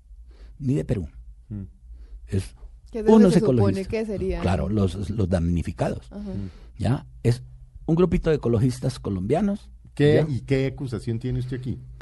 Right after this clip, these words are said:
Speaker 1: Esa de tráfico ilegal de micos.
Speaker 2: Pero
Speaker 1: <laughs> Tráfico ilegal de micos. Quienes nos están
Speaker 2: o sea,
Speaker 1: escuchando
Speaker 2: tráfico ilegal de micos implicaría que usted se pasó a las fronteras,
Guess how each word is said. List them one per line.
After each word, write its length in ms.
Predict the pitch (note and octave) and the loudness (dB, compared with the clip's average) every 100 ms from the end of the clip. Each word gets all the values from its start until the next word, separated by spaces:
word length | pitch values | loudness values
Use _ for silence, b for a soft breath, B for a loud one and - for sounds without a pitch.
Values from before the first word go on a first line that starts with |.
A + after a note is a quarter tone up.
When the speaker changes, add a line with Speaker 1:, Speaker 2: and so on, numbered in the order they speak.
| - - - - | -20 -20 -8 4
Speaker 1:
Esa 320 | G3+ G#3 A#2+ | 4 6 4
de 120 | G2+ | 2
tráfico 560 | - C3+ F#3 G3+ F#3 F2+ | 2 4 4 2 -2 0
ilegal 280 | A#2 A#2+ D3+ | 2 2 2
de 120 | F#3 | 2
micos. 340 | B3 - - - - - - - - - - - - - - - | 0 -2 -10 -6 -6 -6 -14 -18 -18 -18 -20 -20 -20 -20 -20 -8
Speaker 2:
Pero 300 | - F2+ F#2 - | -4 -4 -4 -6
Speaker 1:
<laughs> 540 | C3+ A2 E2+ - - - | -6 -6 -6 -6 -6 4
Tráfico 420 | D#3+ D#3 F#3+ - | 4 6 0 2
ilegal 280 | C3 A2+ D3 | 2 4 6
de 80 | E3 | 6
micos. 240 | E3+ F#2+ B B B - | 6 2 B B B 2
Quienes 420 | B2 C3 A#2+ A2 - - | 8 10 8 6 -4 -4
nos 280 | - F#2+ G#2 | 4 6 6
están 340 | F2+ - C3 A3 | 2 2 2 2
Speaker 2:
o 20 | |
sea, 60 | |
Speaker 1:
escuchando 520 | A3 - A2 A#2+ A2+ B2+ | 2 0 2 4 4 4
Speaker 2:
tráfico 300 | C3+ D#3 C#3 | 2 0 0
ilegal 320 | G2 G2 A2+ | 0 0 -2
de 100 | C3+ | -2
micos 420 | C3+ B2+ B2+ - - - | -4 -6 -8 -10 -12 -12
implicaría 560 | D#2 - D2+ E2 F2 G2+ | -10 -8 -8 -4 -4 -4
que 80 | F#2+ | -6
usted 220 | - F#2+ | -6 -6
se 160 | A2 | -4
pasó 400 | G#2 E2 D2 - | -2 -4 -2 2
a 60 | A#2 | 2
las 140 | C3 | 2
fronteras, 600 | B2+ F#2 E2+ G2 G#2+ - | -2 -4 -2 0 -2 -4